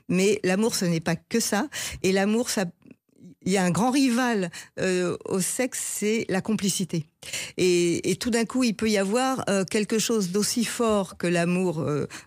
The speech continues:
intime dans un lit, c'est l'amour dans un atelier notamment de, de création, une complicité dans la création,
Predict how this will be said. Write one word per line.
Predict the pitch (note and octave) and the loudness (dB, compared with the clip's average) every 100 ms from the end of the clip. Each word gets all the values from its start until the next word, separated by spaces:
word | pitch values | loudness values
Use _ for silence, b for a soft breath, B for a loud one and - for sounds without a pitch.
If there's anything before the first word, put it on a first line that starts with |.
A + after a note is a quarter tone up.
| - | -2
intime | E3+ D#3+ - F#3+ F3 D#3 | 0 0 -2 2 2 2
dans | E3 D3 | 2 2
un | D#3 | 2
lit, | D#3 F3 C4 - B B - | 2 2 0 -2 B B -6
c'est | F#3+ | -2
l'amour | F3+ E3+ G3 A3+ | 0 0 0 0
dans | F3+ E3+ | 0 0
un | E3 | 0
atelier | G3+ G#3 G3+ F3+ F#3+ | -2 -2 0 2 2
notamment | D#3+ - D3+ F3+ B3 B B - | 0 0 0 0 0 B B -8
de, | D#3+ F3+ F3 E3 E3 D#3 C#3 - G#2 - D3+ - | -2 2 2 2 2 0 0 -4 -8 -10 -12 -6
de | E3+ | -4
création, | - G#3+ G3 - E3+ D#3 D#3 | -2 0 0 0 0 -2 -2
une | G2+ C#3+ | -4 0
complicité | A#3 G#3+ A3+ G#3+ A3 A3+ | 0 0 0 0 0 0
dans | F#3 | 2
la | F3 | 0
création, | - F#3 E3 - G#3 C4 | -2 0 0 -2 -2 -2